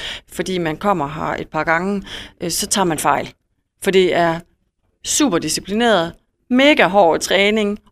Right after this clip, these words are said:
og meget struktureret træning. Og, øh, efter sådan to, to timer, hvis man så tænker, "Okay, nu, øh, jeg har lyst til mere", så er det fint. Men altså, der er også rigtig mange, der falder fra, fordi de synes, det bliver for hårdt.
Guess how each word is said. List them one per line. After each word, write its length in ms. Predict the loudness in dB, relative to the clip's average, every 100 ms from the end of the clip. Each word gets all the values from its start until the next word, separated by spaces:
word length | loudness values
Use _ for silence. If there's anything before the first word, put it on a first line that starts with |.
| _ -4
og 80 |
meget 320 | 2 4 4 2
struktureret 680 | -2 -4 -2 0 2 2
træning. 540 | 0 -2 0 0 0 -4 -12 -18 -18 _ 2
Og, 240 | 4 6
øh, 300 | 4 2 -2 -8 0
efter 260 | 2 2 0
sådan 220 | 0 0
to, 280 | 0 0 -2 -10 _ _ _
to 200 | 0 2
timer, 480 | 2 0 0 2 2
hvis 280 | 2 -2 -2
man 140 | -2
så 80 | -2
tænker, 280 | 0 2 2
"Okay, 500 | 0 2 2 2 0
nu, 380 | 0 0 0 -2 -8 _ -20 _ -4
øh, 80 | 0 4 4 2 0 0
jeg 100 | 4
har 60 | 4
lyst 200 | 2 2
til 200 | 2 2
mere", 400 | 2 4 2 0
så 120 | 0
er 40 |
det 100 | -2
fint. 280 | 0 -2 0
Men 220 | 0 -2 0
altså, 280 | 0 2
der 120 | 2 6
er 60 |
også 220 | 6 4
rigtig 200 | 0 -2
mange, 280 | 0 0 0
der 120 | -2
falder 320 | -2 0 2 0
fra, 300 | 0 0 0
fordi 240 | -4 -6
de 120 | -6
synes, 300 | -6 -6 -6
det 180 | -8 -8
bliver 120 | -8
for 140 | -6 -6
hårdt. 340 | -4 -6 -8